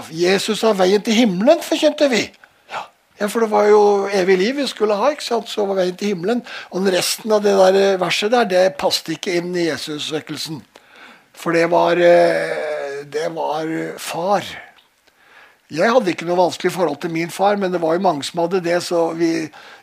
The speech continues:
Jesus var grei, ikke sant? Men far, han, eh, ja, vi, vi, vi hadde, eh, og så er det noe så enkelt da, som at du ha-, du ser det du ser, og det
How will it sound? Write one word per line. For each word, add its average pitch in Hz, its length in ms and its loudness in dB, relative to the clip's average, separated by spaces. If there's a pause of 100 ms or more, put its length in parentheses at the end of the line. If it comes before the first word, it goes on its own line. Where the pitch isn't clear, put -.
Jesus 175 440 0
var 196 200 4
grei, 190 340 2
ikke 180 180 -8
sant? 170 320 -6
Men 175 320 -4
far, 165 320 -4
han, 160 320 -6
eh, 143 720 -12 (640)
ja, - 140 -8 (100)
vi, 170 140 0 (100)
vi, 170 80 2 (320)
vi 175 160 0
hadde, 147 400 -2
eh, 180 400 -2 (160)
og 170 80 -12
så 196 160 -2
er 139 80 0
det 220 80 0
noe 233 160 0
så 196 160 0
enkelt 147 480 -8
da, 226 140 -2 (260)
som 175 240 0
at 180 240 0
du 196 160 0
ha-, - 240 -4
du 196 160 -4
ser 214 320 0
det 196 160 0
du 202 80 -4
ser, 214 400 0 (560)
og 156 80 -6
det 165 160 0